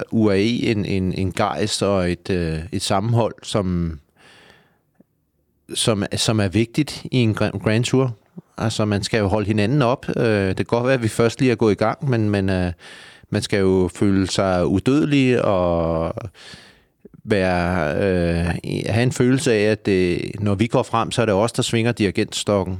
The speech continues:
Altså, så det, det har de fået ud af det. Men, men, øh, Per, vil du ikke nok sige, øh, også, at, at, at det, vi så på anden etape,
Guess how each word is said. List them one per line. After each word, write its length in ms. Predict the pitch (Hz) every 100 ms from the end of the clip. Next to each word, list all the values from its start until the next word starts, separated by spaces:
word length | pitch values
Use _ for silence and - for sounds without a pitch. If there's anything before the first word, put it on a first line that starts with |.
| -
Altså, 280 | - - 85 - _ - - - -
så 200 | - 98
det, 420 | - 131 127 113
det 120 | 139
har 140 | 131 120
de 160 | 110
fået 200 | - 107
ud 140 | 101 117
af 160 | 95
det. 160 | 95 92
Men, 260 | 98 98 92
men, 360 | 95 90 82 - - - - - - _ _ -
øh, 120 | -
Per, 180 | 104 110
vil 120 | 101
du 80 | 101
ikke 260 | 120 - -
nok 220 | 110 107
sige, 560 | - 113 117 117 - 71
øh, 80 |
også, 280 | 90 110 -
at, 100 | - -
at, 180 | - 85
at 260 | - - 90
det, 120 | 107
vi 60 | 107
så 400 | - 107 - -
på 400 | - 104 87 80
anden 240 | 76 95 120
etape, 480 | - 98 98 113